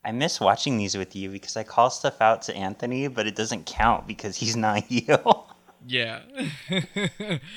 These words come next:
Speaker 2: I love the fact that when they get back to the manor, though, they are like, "Okay, we gotta destroy this book," and they're just going about their business.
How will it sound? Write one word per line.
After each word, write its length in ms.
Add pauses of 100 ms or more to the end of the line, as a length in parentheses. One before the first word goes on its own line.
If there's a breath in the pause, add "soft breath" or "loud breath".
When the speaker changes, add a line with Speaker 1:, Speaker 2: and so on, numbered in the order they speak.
(460 loud breath)
Speaker 2:
I 480
love 380
the 80
fact 300
that 120
when 120
they 100
get 160
back 220
to 80
the 120
manor, 420
though, 400 (500)
they 380
are 140
like, 240
"Okay, 160
we 120
gotta 220
destroy 320
this 180
book," 380
and 140
they're 100
just 200
going 180
about 200
their 120
business. 580